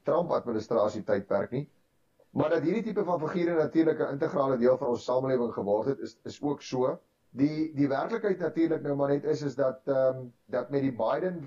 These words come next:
verskynsel, eh, moet ons aanvaar dat hierdie goed toenemend meer en meer in ons keelgate afgedwing gaan word. En dit gaan al meer en meer, ehm, moreel aanvaarbaar wees dat hierdie soort mense dan nou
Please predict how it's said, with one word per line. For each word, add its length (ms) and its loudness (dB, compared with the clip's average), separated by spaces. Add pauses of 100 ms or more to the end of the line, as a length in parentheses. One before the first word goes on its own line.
verskynsel, 720 -4 (840)
eh, 240 0
moet 180 0
ons 180 0
aanvaar 440 0
dat 140 0
hierdie 180 -2
goed 180 -2
toenemend 460 0
meer 240 4
en 120 0
meer 180 4
in 80 -2
ons 160 -4
keelgate 480 2
afgedwing 520 -2
gaan 160 -2
word. 280 2 (420)
En 80 2
dit 140 0
gaan 160 -4
al 180 2
meer 220 2
en 100 -2
meer, 320 4
ehm, 460 0
moreel 520 0
aanvaarbaar 720 -2
wees 180 -2
dat 140 -4
hierdie 200 -2
soort 260 -2
mense 420 -4 (320)
dan 140 0
nou 140 0